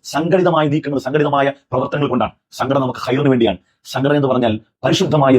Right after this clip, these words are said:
ദീനിനെ പരിപോഷിപ്പിക്കാൻ വേണ്ടിയുള്ള ടൂൾ, മാധ്യമമാണ്. അല്ലാതെ ദീന എന്നുള്ളത് സംഘടനയെ പരിപോഷിപ്പിക്കാനുള്ള ടൂൾ ആവരുത്. ഇപ്പൊ ഇട്ട ഈ വീഡിയോ ഉണ്ടല്ലോ, ഈ വീഡിയോ ഒക്കെ റിയാക്ട് ചെയ്യാനുള്ള കാരണം എന്തറിയോ? ഇന്ന് കേരളക്കരയിലെ ഒട്ടുമിക്ക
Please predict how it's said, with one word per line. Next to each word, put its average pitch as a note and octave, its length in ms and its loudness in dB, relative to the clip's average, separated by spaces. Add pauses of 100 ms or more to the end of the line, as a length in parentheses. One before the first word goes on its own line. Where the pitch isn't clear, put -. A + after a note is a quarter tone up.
ദീനിനെ C3 320 4
പരിപോഷിപ്പിക്കാൻ C3 560 0
വേണ്ടിയുള്ള G#2+ 260 2 (340)
ടൂൾ, D#3 160 6 (160)
മാധ്യമമാണ്. C3+ 440 0 (300)
അല്ലാതെ A2+ 440 2 (580)
ദീന G#3+ 200 4 (100)
എന്നുള്ളത് E3 260 2 (100)
സംഘടനയെ F3 500 2
പരിപോഷിപ്പിക്കാനുള്ള C3 600 0
ടൂൾ A2+ 140 0
ആവരുത്. F2+ 240 -2
ഇപ്പൊ F3 160 2
ഇട്ട E3 160 -2
ഈ D#3+ 100 2
വീഡിയോ D3+ 160 4
ഉണ്ടല്ലോ, F2+ 200 -2 (340)
ഈ C#3+ 60 2 (100)
വീഡിയോ E3 180 6
ഒക്കെ D#3+ 120 4
റിയാക്ട് D#3 200 4
ചെയ്യാനുള്ള D#3 260 0
കാരണം C#3+ 160 2
എന്തറിയോ? F#2+ 220 0 (800)
ഇന്ന് F3 180 6
കേരളക്കരയിലെ E3+ 540 4
ഒട്ടുമിക്ക E3+ 480 0